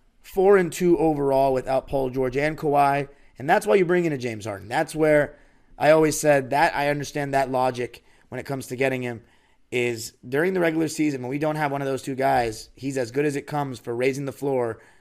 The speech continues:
in a regular season game. And you saw all of that in this game. In my opinion, James Harden was the player of the game. People were saying Zoo to me. But I'm being honest. And again, people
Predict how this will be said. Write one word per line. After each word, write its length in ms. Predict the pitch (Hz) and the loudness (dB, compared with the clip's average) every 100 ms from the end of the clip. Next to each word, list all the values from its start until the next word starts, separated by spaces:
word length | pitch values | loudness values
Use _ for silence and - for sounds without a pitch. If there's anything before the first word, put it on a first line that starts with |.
| - | -14
in 80 | 120 | -6
a 40 | |
regular 260 | 117 135 131 | -4 -2 -2
season 340 | 139 127 123 | -4 -8 -6
game. 260 | 120 120 110 | -6 -6 -8
And 100 | 110 | -6
you 80 | 151 | -6
saw 260 | 180 170 - | -2 -2 -2
all 240 | 120 139 135 | -2 -2 -2
of 100 | 113 | -4
that 300 | 110 98 - - - - | -6 -6 -12 -20 -20 -12
in 200 | 123 123 | -10 -4
this 240 | 123 123 - | -4 -4 -6
game. 320 | 107 95 - _ _ _ _ _ _ - | -10 -12 -20 _ _ _ _ _ _ -4
In 100 | 185 | 2
my 200 | 226 285 | 4 4
opinion, 540 | 180 151 131 165 180 - _ _ - | 4 0 -2 -6 -8 -18 _ _ -2
James 260 | 175 190 | 0 2
Harden 260 | 196 226 226 | 4 4 4
was 100 | 143 | -2
the 60 | 101 | -4
player 180 | 120 | -6
of 60 | 113 | -4
the 60 | 107 | -6
game. 260 | 98 92 _ _ _ _ _ _ _ | -10 -14 _ _ _ _ _ _ _
People 180 | 127 131 | -6 -2
were 100 | 143 | -2
saying 280 | 147 160 156 | 0 -2 2
Zoo 160 | 175 | 2
to 80 | 208 | 2
me. 240 | 175 104 - - - - - - - | -2 -8 -12 -20 -20 -20 -20 -20 -20
But 400 | 120 139 135 - - - - - - | -6 0 0 -2 -12 -20 -20 -16 -4
I'm 200 | 127 226 | 0 2
being 180 | 285 262 | 2 0
honest. 460 | 294 196 - - - | 0 -2 -6 -14 -14
And 160 | 143 | -10
again, 360 | 156 170 202 104 | -4 0 0 0
people 460 | - - 151 160 | -10 -8 -6 -6